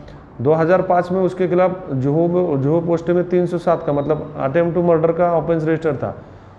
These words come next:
उसको, उसमें उसको सात साल की पनिशमेंट हुई है।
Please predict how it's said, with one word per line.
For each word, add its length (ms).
उसको, 640
उसमें 260
उसको 280
सात 280
साल 180
की 80
पनिशमेंट 420
हुई 160
है। 120